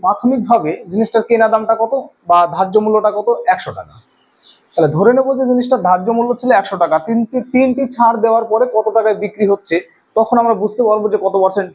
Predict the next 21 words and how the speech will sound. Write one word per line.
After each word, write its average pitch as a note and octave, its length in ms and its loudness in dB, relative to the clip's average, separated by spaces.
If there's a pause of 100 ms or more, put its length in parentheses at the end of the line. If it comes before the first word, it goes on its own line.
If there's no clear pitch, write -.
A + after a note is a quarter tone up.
ছাড় F3 260 2
হচ্ছে E3+ 200 -6 (160)
বা, E3+ 100 6 (560)
আহ, D3+ 340 2 (920)
তোমার E3 320 0
কত E3+ 180 0
পার্সেন্ট E3 300 -2 (640)
ছেড়ে D#3 220 2
দিচ্ছে। A#2+ 200 -8 (240)
দেখো, F3 200 0 (520)
তাহলে D#3 200 2
প্রথমে A#3+ 320 2
আমি B3+ 160 -2
ধরলাম A#3+ 320 0
যে F#3+ 60 2 (160)
জিনিসটার A#3+ 480 0 (500)
দাম D#3+ 220 0 (120)
ছিল A#3 120 0 (240)
একশো F3+ 220 -6 (100)
টাকা, G2+ 220 -8 (680)
একশো F3+ 240 0